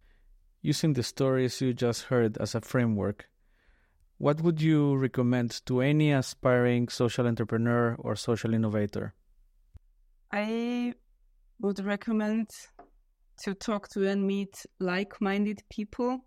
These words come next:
Speaker 2: working on similar ideas, because it's one of the most important things that you see what others are doing and how they do it. And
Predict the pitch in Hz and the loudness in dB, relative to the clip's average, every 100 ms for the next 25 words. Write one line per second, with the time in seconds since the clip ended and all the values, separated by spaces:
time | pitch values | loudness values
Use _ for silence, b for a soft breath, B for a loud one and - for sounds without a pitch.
0 | _ _ _ _ _ 196 202 214 196 185 | _ _ _ _ _ -6 -4 -2 0 0
1 | 190 208 202 208 220 220 - 190 202 185 | -2 -2 0 0 0 -2 -6 -6 -6 -4
2 | 208 220 220 - 196 208 190 - - 190 | -2 -2 -4 -10 -6 -6 -6 -12 -6 -6
3 | 196 - - - - 180 196 202 196 190 | -6 -12 -14 -16 -12 -4 0 0 -2 -2
4 | 185 185 185 - 180 - 185 175 175 - | -2 -2 -4 -6 -6 -4 -4 -4 -6 -4
5 | 180 180 - - _ _ _ _ _ _ | -4 -4 -8 -16 _ _ _ _ _ _
6 | 170 170 170 - - - _ _ _ _ | -4 -4 -4 -10 -16 -18 _ _ _ _
7 | _ _ 190 202 202 - 226 196 180 - | _ _ -4 0 -2 -2 -4 -2 -4 -8
8 | _ - - 170 190 190 180 175 175 170 | _ -20 -8 -4 0 0 0 -2 -2 -2
9 | 165 170 165 165 175 180 180 175 151 147 | 0 -2 -2 -2 -2 -2 -2 -2 -2 -4
10 | 147 165 156 147 151 - - _ _ _ | -4 -4 -4 -4 -8 -14 -20 _ _ _
11 | _ _ _ _ _ _ _ - 180 180 | _ _ _ _ _ _ _ -6 -2 0
12 | 180 180 | 0 -2